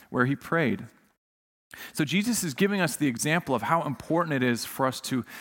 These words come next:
to get away and get alone with God, to spend time with Him. And fasting is a way that intensifies that experience of seeking God's face and seeking more of Him.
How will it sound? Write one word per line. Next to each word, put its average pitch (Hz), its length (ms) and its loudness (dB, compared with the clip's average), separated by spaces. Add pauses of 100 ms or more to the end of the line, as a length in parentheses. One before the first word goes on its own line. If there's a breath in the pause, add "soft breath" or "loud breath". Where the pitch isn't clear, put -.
(140)
to 143 120 -2
get 143 300 2
away 143 380 2
and 123 120 0
get 147 180 0
alone 139 580 2
with 131 200 0
God, 107 280 2
to 123 80 -2
spend 160 540 -2
time 143 520 -2
with 117 300 -2
Him. 113 360 -2 (260 loud breath)
And 131 140 0
fasting 165 540 2
is 135 100 0
a 143 60 0
way 131 100 2
that 123 160 -2
intensifies 123 1200 0 (220 loud breath)
that 127 140 0
experience 147 640 0
of 110 120 -4
seeking 165 560 -2
God's 131 380 2
face 139 340 -2
and 107 140 -2
seeking 143 640 -2 (340 loud breath)
more 143 300 0
of 120 160 -4
Him. 110 420 0